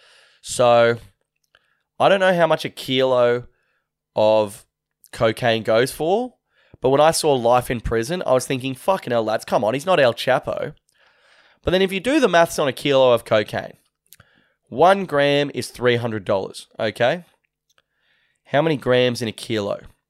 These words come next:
A thousand or a hundred? I'm not a hundred percent sure, and that is fucking key. But let's say it's a thousand. I'm, I'm leaning towards a thousand. A thousand times three hundred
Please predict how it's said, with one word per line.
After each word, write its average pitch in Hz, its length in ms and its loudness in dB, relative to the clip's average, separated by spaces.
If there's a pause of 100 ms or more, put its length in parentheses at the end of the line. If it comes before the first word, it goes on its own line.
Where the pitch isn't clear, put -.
(440)
A 117 60 -8
thousand 156 540 0 (840)
or 123 160 2
a 113 60 2
hundred? 113 500 -8 (1600)
I'm 131 140 2
not 143 120 6
a 127 60 4
hundred 131 220 -2
percent 113 320 -6
sure, 113 460 -4 (380)
and 120 160 -4
that 127 140 4
is 117 140 -4
fucking 117 440 -4
key. - 400 -8 (880)
But 143 160 2
let's 202 180 2
say 165 180 4
it's 147 100 -6
a 131 60 -4
thousand. 104 480 -4 (580)
I'm, 131 300 0
I'm 147 180 4
leaning 147 300 2
towards 117 320 -2
a 107 60 -6
thousand. 113 560 -4 (800)
A 123 100 -2
thousand 175 600 2
times 135 360 0
three 127 280 0
hundred 113 480 -4